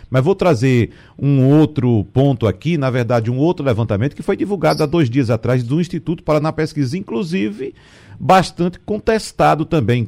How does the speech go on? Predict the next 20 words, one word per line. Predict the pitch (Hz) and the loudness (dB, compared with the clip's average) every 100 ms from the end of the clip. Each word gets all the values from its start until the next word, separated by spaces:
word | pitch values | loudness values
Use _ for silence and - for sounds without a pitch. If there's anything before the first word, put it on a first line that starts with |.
| - | -2
A, | 127 123 117 | 0 2 0
a | |
Folha | - 127 | -2 -6
de | - | -4
São | 135 131 | -4 0
Paulo | 131 147 - | 0 0 0
trouxe | 135 139 170 - | 4 4 4 0
uma | 110 | -6
matéria | 98 101 - 98 110 | -4 -4 -2 -2 0
ontem | 120 107 127 | -2 -2 -2
apontando, | 110 - 98 95 101 95 90 - - - - | -6 -4 -6 -2 -2 -2 -4 -6 -20 -18 -4
é, | 98 95 90 92 | 0 2 0 -2
um | - 101 | -4 -2
relacionamento | 104 104 90 113 98 92 92 95 | 0 0 -2 -4 -4 -4 -4 -4
desse | 90 113 117 - | -2 -2 -2 -6
instituto | 101 - 107 147 160 - | -10 -8 -10 -6 -8 -8
com | 107 101 95 | -6 -4 -4
o | 104 101 | -4 -2
governo | 98 87 92 95 | -2 -2 -2 -4
federal, | 95 107 101 120 - | -6 -4 -2 -2 -4